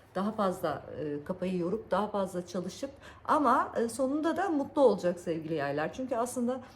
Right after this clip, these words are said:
yaylar hareket halinde olmayı sever. E, birden fazla iş,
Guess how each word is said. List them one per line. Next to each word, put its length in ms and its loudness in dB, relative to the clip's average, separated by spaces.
yaylar 360 4
hareket 380 0
halinde 320 2
olmayı 340 0
sever. 400 -2
E, 720 -2
birden 320 2
fazla 300 2
iş, 240 -6